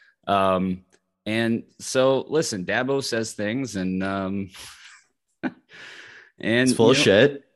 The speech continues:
Speaker 2: And,
Speaker 1: yeah,
Speaker 2: you know,
Speaker 1: I mean, or maybe he, or maybe he's not. Maybe he truly feels that way. I mean, he said a lot of stuff before that we were like, "Oh, yeah, whatever, Dabo." And then you turn and look back, you're like, "Hey, it might be right." And th-, that's to him, right? It's not to us.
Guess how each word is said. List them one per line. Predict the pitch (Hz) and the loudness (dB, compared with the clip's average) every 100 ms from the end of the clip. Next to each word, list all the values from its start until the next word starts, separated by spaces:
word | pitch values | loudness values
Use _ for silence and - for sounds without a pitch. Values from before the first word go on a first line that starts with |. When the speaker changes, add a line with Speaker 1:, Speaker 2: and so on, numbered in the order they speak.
| - | 2
Speaker 2:
And, | 98 98 120 | 4 6 6
Speaker 1:
yeah, | |
Speaker 2:
you | 135 | 6
know, | 98 107 | 6 4
Speaker 1:
I | |
mean, | 135 | 2
or | 220 | 2
maybe | 254 285 330 | 2 2 4
he, | 349 262 | 2 4
or | 269 | 2
maybe | 254 262 262 | 4 2 2
he's | 269 196 | -2 -2
not. | 196 208 101 | 0 0 -2
Maybe | 101 113 165 | -4 -4 -4
he | 180 175 | -4 -6
truly | - 151 165 165 | -6 -2 0 -2
feels | 131 - 127 170 117 | -4 -8 -6 -4 -2
that | 101 90 | -2 0
way. | 92 98 | -2 -2
I | 95 | -2
mean, | 107 | -2
he | 135 | -4
said | - 170 | -2 -2
a | |
lot | 151 110 151 | 0 0 0
of | 123 | -2
stuff | - 92 - | -6 -10 -10
before | 92 - 98 92 | -16 -8 -4 -4
that | 95 87 | -2 -4
we | 85 | -4
were | 90 | -6
like, | 85 | -4
"Oh, | 104 117 | -2 -2
yeah, | 113 110 | -2 -2
whatever, | 107 107 101 | 0 0 -2
Dabo." | 92 90 92 95 98 | -4 -4 -4 -4 -6
And | 98 | -6
then | 95 | -6
you | 92 | -8
turn | - 131 120 | -8 -4 -4
and | 104 | -4
look | 113 120 | -6 -4
back, | 123 139 - | -2 -2 -4
you're | 104 | -6
like, | 95 | -6
"Hey, | 170 233 - 190 190 | -6 -8 -8 -8 -8
it | 190 | -6
might | 262 - | -6 -8
be | - | -8
right." | 170 - - - _ _ _ _ | -6 -4 -6 -8 _ _ _ _
And | - 151 180 | -6 -6 -4
th-, | 190 220 | -4 -2
that's | 185 208 - | 2 0 2
to | 220 | 0
him, | 143 214 156 95 - | 2 2 0 -2 -8
right? | 135 165 | -6 -6
It's | 127 - | -6 -6
not | 180 165 | -4 -4
to | - | 0
us. | 160 175 - | 2 0 -4